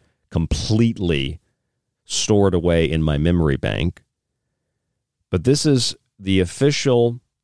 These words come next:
development of life on planet Earth over millions, over billions of years, from earlier cells and amino acids and fermentation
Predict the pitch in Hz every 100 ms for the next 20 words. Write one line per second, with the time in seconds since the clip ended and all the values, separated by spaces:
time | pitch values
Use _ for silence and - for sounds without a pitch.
0 | _ _ _ _ _ _ - _ _ -
1 | 87 78 107 110 92 78 67 71 - _
2 | _ 80 76 82 90 104 101 - - -
3 | 85 80 - 90 85 73 - - 82 60
4 | - - - _ _ _ _ - 82 80
5 | 82 76 85 107 135 104 53 80 87 -
6 | - _ - 82 80 82 73 76 71 -
7 | 143 131 85 62 60 - - _ _ _
8 | - 78 82 85 69 50 - - _ _
9 | _ _ _ _ - 90 82 80 107 123
10 | 120 113 104 - 110 104 107 98 92 85
11 | 98 98 71 95 95 92 85 80 - 87
12 | 82 78 120 120 - 117 110 107